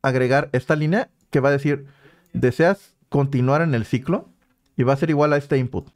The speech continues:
Este input funciona igual que los anteriores. El usuario va a introducir algo y nosotros podemos utilizar esa respuesta para preguntar si que-, desea continuar o no. La condición es, con un if, preguntamos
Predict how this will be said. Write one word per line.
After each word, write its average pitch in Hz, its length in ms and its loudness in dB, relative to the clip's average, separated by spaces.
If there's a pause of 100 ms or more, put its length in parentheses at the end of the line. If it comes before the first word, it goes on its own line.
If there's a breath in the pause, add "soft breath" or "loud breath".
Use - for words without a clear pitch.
Este 190 260 0
input 233 260 0
funciona 175 400 0
igual 147 300 2
que 170 80 -2
los 160 120 0
anteriores. 127 640 -2 (320)
El 131 140 0
usuario 160 300 2
va 151 80 2
a - 20 4
introducir 151 460 0
algo 135 420 -2 (420 soft breath)
y 143 100 2
nosotros 135 320 0
podemos 156 340 -2
utilizar 139 560 -2
esa 143 240 2
respuesta 135 600 -4 (680)
para 151 460 0 (100)
preguntar 131 480 0
si 170 160 -6
que-, 139 140 -4
desea 123 280 0
continuar 131 380 -2
o 147 40 -2
no. 180 120 -2 (400 soft breath)
La 139 180 0
condición 202 540 0
es, 185 340 -2
con 139 160 0
un 175 140 2
if, 156 300 -4 (420)
preguntamos 151 760 0